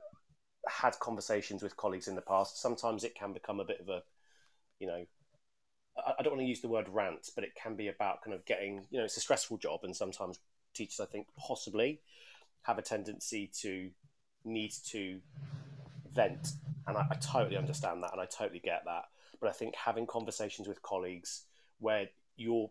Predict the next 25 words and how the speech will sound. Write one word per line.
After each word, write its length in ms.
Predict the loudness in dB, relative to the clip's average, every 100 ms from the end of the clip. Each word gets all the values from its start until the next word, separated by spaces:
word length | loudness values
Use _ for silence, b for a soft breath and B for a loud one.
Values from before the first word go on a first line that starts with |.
| -6
talking 320 | -6 -4 -2
about 240 | 2 2 2
pedagogy 560 | 0 0 0 -2 -4
is 80 | -6 -2
actually, 480 | -2 -2 -4 -2 -2 -4 _ _ _
even 340 | 2 2 0 0 2
that 220 | 4 2
is 140 | 2 4
actually 320 | 4 2 -2
really 300 | 2 4 4
rewarding, 480 | 2 4 4 4 2
and 100 | 0
it 60 |
reminds 320 | 0 0 0 -2
you 80 |
why 200 | 0 2
you 120 | 2 0
got 160 | -2
into 180 | -4 -8
the 60 | -8
job 160 | -6 -4
in 100 | -6
the 60 |
first 360 | -2 0 0 0
place. 360 | -6 -6 -8